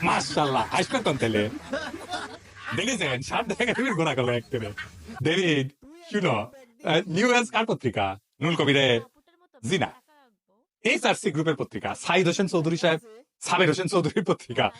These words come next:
সাবের হোসেন চৌধুরী তো এমপি ছিল, তার ভাই সাইদ হোসেন চৌধুরী গেছিল এমপি হইতে। এই সাইদ হোসেন চৌধুরী তো ব্যাংক লুটেরাও। আর, এ, ওই পত্রিকা বন্ধ করবে হাসিনা? মানে,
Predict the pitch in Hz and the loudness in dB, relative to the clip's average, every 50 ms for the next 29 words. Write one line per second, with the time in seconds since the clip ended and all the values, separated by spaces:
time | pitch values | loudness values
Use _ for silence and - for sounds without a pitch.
0 | - _ - - 175 185 208 196 208 226 196 240 226 202 220 220 190 240 247 254 | -16 _ -2 0 2 4 4 2 2 0 0 0 0 2 2 2 2 2 2 2
1 | 190 214 202 175 190 165 - 151 123 120 107 107 - _ _ _ - - - - | 2 0 0 0 -2 -2 0 0 0 0 0 -2 -4 _ _ _ -20 -6 -2 0
2 | 190 208 202 196 233 226 220 - 226 190 202 202 196 175 226 170 185 226 208 196 | 2 2 4 4 2 2 2 2 2 2 2 2 2 0 0 0 0 0 0 0
3 | 214 220 202 196 160 220 226 240 214 226 214 - 175 147 143 - 131 120 110 110 | 0 0 0 0 2 2 2 2 0 0 0 2 2 2 2 2 4 4 4 2
4 | - _ _ _ - 170 190 233 226 - 208 196 202 190 202 220 233 196 226 226 | 0 _ _ _ 0 2 4 4 2 2 2 2 4 4 2 2 2 2 0 0
5 | 220 214 220 233 240 202 147 151 196 262 277 277 220 160 139 117 101 95 101 - | 0 0 0 0 0 0 2 2 0 2 0 0 0 0 0 0 0 0 -2 -4
6 | _ _ _ _ _ - 139 160 180 170 - - 175 175 170 - 175 190 202 214 | _ _ _ _ _ 0 0 2 2 0 0 2 2 2 2 2 2 2 2 2
7 | 254 - - 208 202 160 151 160 151 143 143 120 123 110 120 - 135 120 113 110 | 0 0 0 0 2 2 2 2 2 2 2 2 2 0 0 -2 -2 0 2 2
8 | 107 104 127 - - - - - - _ _ - 87 - 175 165 170 165 | 0 0 -4 -10 -16 -20 -20 -20 -20 _ _ -6 0 2 2 4 4 2